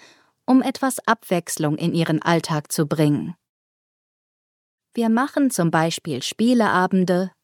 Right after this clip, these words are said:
oder kleine Konzerte. Diesen Monat nimmt ein bekannter Autor an einem Leseabend teil.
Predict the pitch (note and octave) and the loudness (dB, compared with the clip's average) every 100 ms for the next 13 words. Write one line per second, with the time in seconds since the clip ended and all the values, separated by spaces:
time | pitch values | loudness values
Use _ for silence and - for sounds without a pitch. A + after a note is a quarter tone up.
0 | _ - C4+ C#4 C#4 - F#3+ F#3 F3 E3+ | _ -4 -2 -2 -2 0 2 2 0 -2
1 | D#3 - F3+ E3+ - C#3+ - _ _ _ | -2 2 2 2 -2 -10 -10 _ _ _
2 | _ _ _ _ _ _ _ _ _ _ | _ _ _ _ _ _ _ _ _ _
3 | _ - D4 D4 C#4+ A#3 G#3 A#3 F#3 - | _ -6 -4 0 2 4 4 2 2 -2
4 | E3+ D#3+ - D3+ C#3+ C#3 - A3 A3+ E3 | -2 -2 -2 -4 -4 -4 0 2 2 -2
5 | - F3+ G3 F3+ D#3+ D#3 D3 D3+ D3+ D3+ | 0 0 0 -2 -2 -2 -2 0 0 2
6 | F3+ A#3 F3+ C#3+ D3+ D3+ D3 - D#3+ C#3 | 4 2 0 -2 -4 -4 -4 -4 -4 -4
7 | - | -6